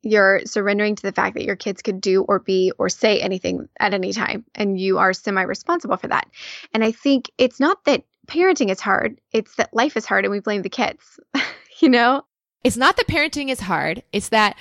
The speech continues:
Speaker 2: not having control is really hard on the ego's sense of well-being.
Speaker 1: T-, totally. And we're blaming that one thing that we can find.
Speaker 2: Yeah. And it's interesting 'cause you're growing and expanding with your children.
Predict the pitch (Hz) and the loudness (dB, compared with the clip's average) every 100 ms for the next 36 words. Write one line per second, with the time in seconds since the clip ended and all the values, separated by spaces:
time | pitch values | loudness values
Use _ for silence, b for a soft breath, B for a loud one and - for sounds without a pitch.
0 | B 214 240 285 320 311 254 240 208 254 | B 0 2 4 4 2 -2 -6 -2 4
1 | 226 208 208 185 208 214 190 196 202 196 | 6 4 0 -2 -2 -2 2 2 2 -2
2 | - 190 190 185 180 - b - 208 190 | -4 -2 2 2 0 -8 b -4 -2 -2
3 | 202 180 170 165 165 - - - _ _ | -4 0 0 0 -4 -6 -10 -16 _ _
4 | _ - - 370 440 240 151 - - _ | _ -10 -2 2 2 2 -2 -8 -12 _
5 | - 247 247 254 247 240 220 226 220 - | -2 2 2 2 0 0 0 -2 -4 -2
6 | 233 - - 220 208 214 208 190 143 - | -4 -6 -8 -4 -2 -2 -2 -2 -6 -16
7 | _ _ _ 311 440 - 294 381 392 392 | _ _ _ 4 6 6 4 0 -2 0
8 | 285 233 - - 233 285 247 214 226 349 | 0 -4 -10 -8 -2 -2 0 2 4 4
9 | 349 233 - - 262 240 175 185 - 185 | 0 -4 -2 2 2 2 -2 -4 -4 0
10 | 214 226 214 262 294 190 113 208 | 2 0 0 2 2 0 -4 -8